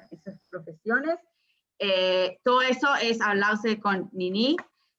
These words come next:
Eh, una pregunta que hice-, una pregunta más que hicieron es sobre estudios de hebreo.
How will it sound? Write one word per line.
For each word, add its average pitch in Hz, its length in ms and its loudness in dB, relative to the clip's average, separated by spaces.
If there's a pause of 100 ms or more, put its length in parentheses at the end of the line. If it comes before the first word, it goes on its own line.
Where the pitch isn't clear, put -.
(120)
Eh, 202 220 -2
una 240 300 2
pregunta 247 280 0
que 240 80 0
hice-, 226 320 -2
una 240 200 2
pregunta 240 240 0
más 226 180 -2
que 247 80 -4
hicieron 277 560 0
es 240 360 0
sobre 208 200 2
estudios 214 300 2
de 214 80 2
hebreo. 240 520 2